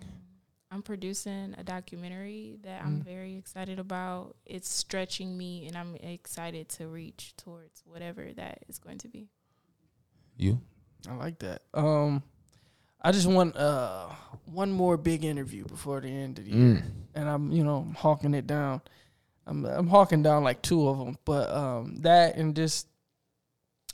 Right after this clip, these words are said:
Speaker 2: I probably wanna spend, like, two weeks in Canada. So that's probably what I'll do. I gotta find somewhere to go.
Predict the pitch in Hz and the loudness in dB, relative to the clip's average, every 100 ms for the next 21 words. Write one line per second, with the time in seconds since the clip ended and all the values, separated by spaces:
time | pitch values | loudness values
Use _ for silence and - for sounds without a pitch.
0 | - 160 - 202 160 143 147 - 131 135 | -14 -2 2 4 4 0 0 -4 -6 -6
1 | - - 156 160 147 - 147 156 151 143 | -10 -8 -6 -4 -4 -6 -6 -2 -2 -2
2 | - - 147 151 160 - 135 - - - | -4 -8 -6 -4 -4 -4 -6 -6 -8 -6
3 | - 185 - - 175 - - 143 135 156 | -6 -6 -8 -8 -8 -10 -10 -8 -8 -8
4 | - - - - - - | -10 -8 -10 -10 -12 -12